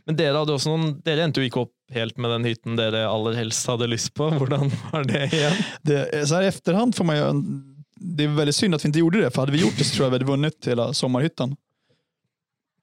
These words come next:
Speaker 2: Ja, nu förstår jag inte helt var det skrattet kom ifrån och varför det kom. Eh, vi önskar ju att ha den största hytten som ni, eh, valde, ehm, Cornelius.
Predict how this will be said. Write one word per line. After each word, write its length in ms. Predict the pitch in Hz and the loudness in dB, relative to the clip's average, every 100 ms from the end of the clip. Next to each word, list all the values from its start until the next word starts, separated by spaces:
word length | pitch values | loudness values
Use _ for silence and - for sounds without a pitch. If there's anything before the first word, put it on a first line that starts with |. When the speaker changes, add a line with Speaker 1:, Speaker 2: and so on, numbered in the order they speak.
| _ _ _ _ _ _ _ _ _ _ _ _ _ _ - | _ _ _ _ _ _ _ _ _ _ _ _ _ _ -4
Speaker 2:
Ja, 60 | 190 | 0
nu 80 | |
förstår 280 | 185 - 214 | 2 4 4
jag 60 | 180 | 4
inte 120 | 160 | 2
helt 220 | 160 143 | 2 0
var 100 | 143 | 0
det 60 | 131 | 0
skrattet 400 | - 190 - 120 | 0 -2 -2 -2
kom 200 | 120 113 | 0 0
ifrån 240 | 127 123 | 0 0
och 60 | 123 | 2
varför 300 | 139 147 120 | 0 0 -2
det 80 | - | -2
kom. 280 | 151 117 131 _ _ _ _ _ - | 0 0 -4 _ _ _ _ _ -4
Eh, 320 | 139 139 131 131 | 0 2 2 2
vi 100 | 180 | 2
önskar 320 | 175 - 165 | 2 2 2
ju 60 | |
att 100 | 156 | 2
ha 120 | 151 143 | 0 0
den 100 | 135 | 0
största 360 | - 160 - | -2 -2 0
hytten 300 | 175 143 135 | 0 0 -2
som 160 | 147 170 | 0 2
ni, 140 | 180 | 2
eh, 440 | 120 120 104 95 143 | 0 -2 -4 -6 -2
valde, 520 | 143 123 131 127 120 - _ _ _ _ _ - | 0 0 0 0 -2 -8 _ _ _ _ _ -10
ehm, 280 | 123 117 110 | -6 -4 -4
Cornelius. 520 | 135 120 113 123 - | -2 -2 0 -2 -4